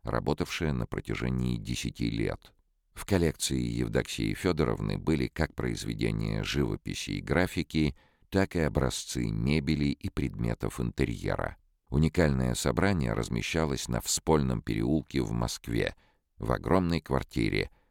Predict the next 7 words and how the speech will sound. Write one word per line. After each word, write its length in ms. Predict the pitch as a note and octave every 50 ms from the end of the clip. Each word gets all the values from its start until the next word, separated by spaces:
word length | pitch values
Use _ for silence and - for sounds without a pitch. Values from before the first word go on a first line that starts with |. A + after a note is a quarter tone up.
| _ _ _
которая 480 | - C#2+ B1+ - B1+ A#1+ A#1 A1+ A1
с 100 | G#1+ - -
тысяча 400 | - D2+ C#2 - C2 A#1 - A#1+
девятьсот 440 | G#1+ G#1+ A1 A#1 - - A1+ A1 -
шестьдесят 560 | - - B1+ A#1 - A#1+ A#1+ - - A1 -
второго 540 | - - - A#1 A1 G#1+ G#1 G#1 - G1+ G1+
года 480 | - - C#2 D#2 E2 D#2+ E2 D2+ D2